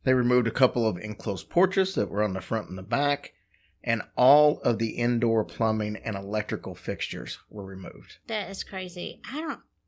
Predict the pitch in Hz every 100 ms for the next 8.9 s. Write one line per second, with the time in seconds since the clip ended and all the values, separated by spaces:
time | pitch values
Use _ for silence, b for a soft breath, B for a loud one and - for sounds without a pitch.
0 | _ _ _ 196 214 277 285 220 226 214
1 | 214 220 214 180 180 214 220 240 233 240
2 | 226 190 180 170 185 202 190 196 185 180
3 | 165 160 165 110 67 67 _ _ _ -
4 | 120 131 120 120 117 120 104 - 98 110
5 | 90 107 98 110 101 - 101 104 - 90
6 | 101 101 98 95 95 95 135 104 98 185
7 | 180 170 170 170 180 180 - 196 202 -
8 | 175 - 165 - 147 139 87 101 -